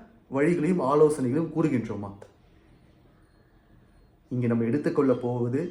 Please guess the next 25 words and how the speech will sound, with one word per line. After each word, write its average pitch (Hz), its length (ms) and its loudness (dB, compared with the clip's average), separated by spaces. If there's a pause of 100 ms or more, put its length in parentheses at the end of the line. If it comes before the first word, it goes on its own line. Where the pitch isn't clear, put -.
(160)
இந்த 120 240 -2
ஒரு 113 180 -6
தவக்காலத்துல 147 840 0
அன்னை 113 360 -4
மரியாள் 151 300 6
அவர்கள் 143 520 2 (320)
எவ்வாறு 156 640 4
இறைவனுக்கு 123 440 0
கீழ்ப்படிந்து 139 600 -2
வாழ்ந்து, 127 680 0 (440)
இந்த 120 160 -2
ஒரு 117 140 0
மீட்பின் 143 500 0
திட்டத்துல 143 440 -2
இயேசு 127 420 -2
கிறிஸ்துவை 139 520 -2
முழுவதுமாக 143 1000 0 (500)
கூட 165 360 2
இருந்து, 170 600 2 (540)
அவரை 113 360 -4
தயாரித்து, 147 800 0 (680)
மீட்பின் 151 380 -2
திட்டத்தினுடைய 127 640 -2
கடைசி 160 520 2
வரை 147 400 4